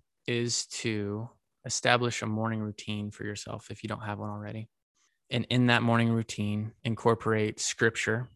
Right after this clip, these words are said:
incorporate prayer, incorporate some form of gratitude, and just call it good, right? We could go on and on about morning routine, but if you're doing those three things, just for some, f-, from reference, this retreat that I went on,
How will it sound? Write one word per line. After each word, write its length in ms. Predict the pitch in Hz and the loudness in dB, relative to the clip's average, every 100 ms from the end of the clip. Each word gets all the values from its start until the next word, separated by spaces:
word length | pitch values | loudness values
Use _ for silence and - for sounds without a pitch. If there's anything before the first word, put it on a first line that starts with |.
| _ | _
incorporate 640 | - 107 - 113 - 113 - | -6 -6 0 0 2 0 0
prayer, 520 | - 113 101 104 113 - _ _ _ _ _ _ | -2 0 2 -2 -6 -18 _ _ _ _ _ _
incorporate 560 | 113 - 113 - 110 | -8 -2 -4 0 -2
some 200 | - 113 | -2 -6
form 260 | 110 120 113 | -4 -4 -2
of 100 | 110 | -2
gratitude, 640 | 107 104 107 - 110 117 113 _ _ - | -2 -2 -4 -6 -8 -8 -10 _ _ -8
and 460 | 107 104 101 101 | -4 -4 -4 -6
just 280 | 107 113 - - | -6 -6 -6 -10
call 220 | - 113 | 2 4
it 120 | 113 110 | 4 -2
good, 300 | 110 101 113 - _ | -6 -6 -10 -14 _
right? 280 | 120 117 - | -6 -4 -4
We 100 | 120 | -6
could 140 | - | -6
go 140 | 123 113 | -2 0
on 160 | 113 | 0
and 100 | 110 | -2
on 160 | 110 110 | -2 -2
about 260 | 110 110 110 | -2 -2 -2
morning 220 | 113 113 | -4 -4
routine, 460 | 110 110 113 113 113 | -6 -4 -4 -4 -4
but 120 | 120 | -2
if 100 | 117 | 0
you're 80 | 120 | 0
doing 200 | 113 117 | 2 2
those 180 | 113 113 | 0 -4
three 200 | - 117 | -4 -6
things, 360 | 113 113 113 - _ _ - - _ _ _ _ _ - | -4 -6 -6 -12 _ _ -20 -20 _ _ _ _ _ -6
just 260 | 120 117 - _ _ | -2 -2 -6 _ _
for 180 | - - | -4 -2
some, 320 | 113 113 107 - - | 0 0 -2 -4 -14
f-, 120 | - - | -14 -8
from 240 | - 107 | -2 0
reference, 600 | 107 110 110 110 - - - _ _ _ | 0 0 -2 -4 -6 -8 -12 _ _ _
this 580 | 135 110 113 107 - - | -12 -4 -4 -4 -10 -12
retreat 500 | - 113 - - 117 | -6 -4 -2 0 0
that 100 | - 113 | 2 0
I 100 | 117 | 2
went 160 | 113 | 0
on, 300 | 113 113 113 | -2 -4 -6